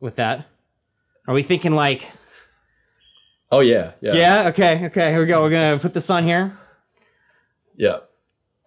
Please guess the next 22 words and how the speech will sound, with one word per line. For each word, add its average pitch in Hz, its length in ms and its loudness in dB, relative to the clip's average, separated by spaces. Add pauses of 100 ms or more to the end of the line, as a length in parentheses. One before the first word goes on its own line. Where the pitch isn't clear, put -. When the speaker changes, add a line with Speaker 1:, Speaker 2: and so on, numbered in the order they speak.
(120)
Speaker 1:
Oh, 113 180 -4
this 113 140 -4
bread 113 240 -4
is 95 100 -12
falling 107 240 -6
apart 101 300 -6
on 90 140 -8
me. 90 120 -12 (2500)
That 110 60 -10
means 110 220 -8
it's - 140 -18
fresh. 110 340 -6
It's 101 140 -18
not 107 140 -10
too 104 140 -10
hard. 104 280 -4
All 117 60 -4
right, 117 180 -2
we're 117 80 -6
going 120 240 -4
for 113 100 -12
this. 98 260 -10